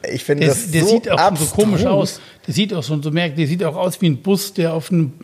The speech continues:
Speaker 2: auf so einem alten Bootschassis sitzt irgendwie.
Speaker 1: Äh, genau, also nochmal ganz kurz: Ein normaler Verkehrsbus, oh, ein bisschen
Speaker 2: Ja.
Speaker 1: modifiziert, der tatsächlich Amphibien-Eigenschaften hat
Speaker 2: Genau.
Speaker 1: und mit dem sie dann quasi in die Elbe, ein-, ich fahre wahrscheinlich einmal rüber, ne?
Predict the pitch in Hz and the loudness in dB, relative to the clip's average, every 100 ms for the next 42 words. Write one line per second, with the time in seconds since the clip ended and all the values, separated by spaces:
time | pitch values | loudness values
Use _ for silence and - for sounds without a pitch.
0 | 240 220 156 - 165 160 151 160 147 156 | -14 -10 -8 -6 -2 -2 -2 -4 -4 -4
1 | 196 - 151 127 135 127 117 143 127 120 | -4 -4 -6 -4 -4 -6 -10 -12 -10 -8
2 | 120 131 139 123 104 117 123 120 117 120 | -8 -4 0 2 2 2 2 2 2 0
3 | 127 120 - 131 - - 101 95 92 90 | 0 -2 -2 -2 -4 -8 -6 -4 -4 -2
4 | 90 107 139 165 - 95 - 90 107 - | 2 2 2 0 -4 -8 -4 -4 -4 -4
5 | 156 220 - - _ _ - - 135 - | -4 -4 -6 -18 _ _ -8 -8 -8 -16
6 | - 101 92 - 90 92 156 - 98 - | -16 -10 -8 -6 -6 -2 -2 -2 -8 -6
7 | 131 190 247 - - - - - - 110 | 0 2 2 -4 -20 -20 -20 -12 0 2
8 | 139 160 160 123 143 135 143 120 123 - | 4 2 0 -4 -2 -4 -4 -4 -2 0
9 | 147 110 - 92 98 - 101 101 110 - | 2 2 0 -4 -6 -8 -6 -4 -4 -6
10 | 104 131 151 147 - - 107 110 104 117 | -4 -2 -2 -6 -12 -10 -4 -2 0 0
11 | 127 120 120 120 117 - 117 107 - 147 | 0 0 0 -2 -4 -2 0 0 -2 -2
12 | 160 139 156 147 127 127 131 123 131 113 | 2 2 2 2 0 -2 -4 -2 -2 -4
13 | - 127 113 113 110 110 135 180 190 | -10 -10 -8 -6 -6 -4 -4 -2 -4